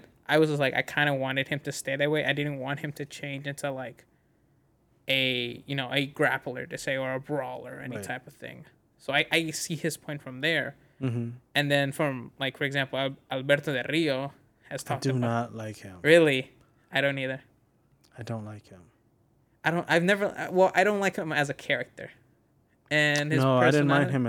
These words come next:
Speaker 2: as a character. I don't like him as,
Speaker 1: In,
Speaker 2: like,
Speaker 1: in
Speaker 2: a
Speaker 1: the
Speaker 2: human
Speaker 1: person.
Speaker 2: being. Yeah, all the stuff that he's done and, like, that I've heard and, and
Speaker 1: With Paige? Is that what you're talking about? The
Speaker 2: Well, that's one of them, but,
Speaker 1: Well, you
Speaker 2: like
Speaker 1: know that, you know that, that later came out as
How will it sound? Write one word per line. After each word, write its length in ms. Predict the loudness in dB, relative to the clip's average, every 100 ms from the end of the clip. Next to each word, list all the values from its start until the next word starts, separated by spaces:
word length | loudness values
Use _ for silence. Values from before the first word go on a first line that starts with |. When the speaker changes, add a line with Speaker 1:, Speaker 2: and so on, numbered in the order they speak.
| -2
Speaker 2:
as 80 | -6
a 60 |
character. 400 | -8 -6 -4 -6
I 100 | -6
don't 440 | -6 -6 -8 -12 -14
like 300 | -10 -12 -12
him 340 | -12 -10 -10
as, 200 | -12 -12
Speaker 1:
In, 60 | -8
Speaker 2:
like, 180 | -8 -6
Speaker 1:
in 60 |
Speaker 2:
a 100 | -6
Speaker 1:
the 120 | -6
Speaker 2:
human 200 | -6 -4
Speaker 1:
person. 220 | -4 -6 -8
Speaker 2:
being. 440 | -10 -10 -12 -14 -16
Yeah, 220 | -14 -12 -6
all 160 | -2
the 100 | -2
stuff 240 | 0 -2 0
that 140 | 0
he's 160 | 0 -2
done 320 | 0 0 -2
and, 260 | -4 -4 -8
like, 180 | -10 -8
that 120 | -8
I've 140 | -8
heard 280 | -6 -6 -6
and, 200 | -8 -14 _ _ _ _ _
and 120 | -6
Speaker 1:
With 140 | -4 -2
Paige? 380 | -2 -2 -4 -16 _ _ _ _ -14
Is 80 | -8
that 80 |
what 100 | -8
you're 80 | -6
talking 240 | -6 -6 -8
about? 140 | -12 -14
The 240 | -14 -12 4
Speaker 2:
Well, 200 | 8 8
that's 300 | 8 4 4
one 240 | 4 6
of 140 | 6 4
them, 340 | 4 4 4
but, 160 | 6 6
Speaker 1:
Well, 80 |
you 60 | 6
Speaker 2:
like 140 | 6 6
Speaker 1:
know 60 |
that, 120 | 2 -2
you 80 | -4
know 100 | -4
that, 200 | -6 -8 -16 _ _ _ -4
that 180 | -2 0
later 240 | 0 0
came 220 | -2 -4
out 160 | -4 -4
as 520 | -6 -10 -14 -20 -20